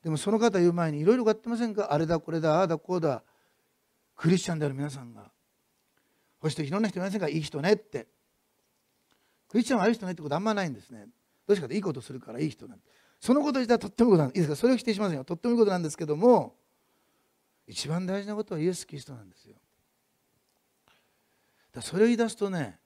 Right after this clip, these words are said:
世の中からね、誤解されたり、腐害されたりね、中傷されたりするんです。私たちお互い人間だからね、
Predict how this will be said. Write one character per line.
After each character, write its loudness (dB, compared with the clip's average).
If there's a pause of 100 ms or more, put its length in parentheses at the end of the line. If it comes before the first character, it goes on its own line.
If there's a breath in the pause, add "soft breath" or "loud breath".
(280)
世 2
の 2
中 -4
か -6
ら -8
ね、 -18
誤 -8
解 -2
さ -8
れ -6
た -6
り、 -4
腐 -8
害 -4
さ -12
れ -10
た -10
り -12
ね、 -20 (500)
中 2
傷 -2
さ -6
れ -8
た -10
り -10
す -20
る -20
ん -20
で -20
す。 -20 (1400)
私 -2
た -
ち -6
お -8
互 0
い -4
人 -6
間 -2
だ 0
か -10
ら -20
ね、 -20